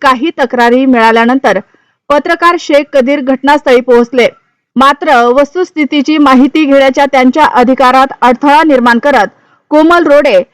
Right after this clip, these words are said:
यांनी अपमानास्पद भाषा वापरत पत्रकारांचा अवमान केला, असे प्रत्यक्षदर्शींचे म्हणणे आहे. कार्डधारक शेख नाझीम यांची कागदपत्रे रागाच्या भरात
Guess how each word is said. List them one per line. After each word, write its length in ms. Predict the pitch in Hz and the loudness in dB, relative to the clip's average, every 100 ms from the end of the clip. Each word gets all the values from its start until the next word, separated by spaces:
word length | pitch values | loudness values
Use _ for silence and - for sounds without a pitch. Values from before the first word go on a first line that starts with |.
| _ _ | _ _
यांनी 400 | 247 294 302 339 | 0 0 0 -2
अपमानास्पद 760 | 359 254 285 277 285 - 302 269 | -2 -2 0 0 0 -2 -4 -2
भाषा 360 | 254 247 339 320 | -4 -4 -2 -2
वापरत 420 | 254 285 240 285 - | -2 -2 -4 -4 -4
पत्रकारांचा 800 | 285 339 349 277 254 254 277 285 | -4 -2 -2 0 0 0 0 0
अवमान 320 | 247 233 240 233 | 0 0 0 0
केला, 200 | 247 233 - _ _ _ _ - | 0 -2 -2 _ _ _ _ -4
असे 280 | 262 277 339 | -2 -2 -6
प्रत्यक्षदर्शींचे 1080 | 320 262 311 311 370 294 254 285 254 269 285 | -4 -4 -2 -2 -2 0 -2 0 -2 0 2
म्हणणे 280 | 269 247 | 2 2
आहे. 300 | 233 240 262 - _ _ _ _ _ _ | 2 2 0 -2 _ _ _ _ _ _
कार्डधारक 560 | 254 262 277 277 294 320 | 0 0 2 0 0 -2
शेख 340 | - 311 349 | -2 -2 0
नाझीम 520 | 320 277 269 302 226 247 - | 0 0 0 0 -2 -2 -4
यांची 380 | 269 285 277 349 | 0 0 0 -2
कागदपत्रे 720 | 311 269 285 302 269 277 302 | 0 0 0 -2 0 0 2
रागाच्या 420 | 294 240 262 294 | 0 0 -2 -2
भरात 260 | 277 277 | -2 0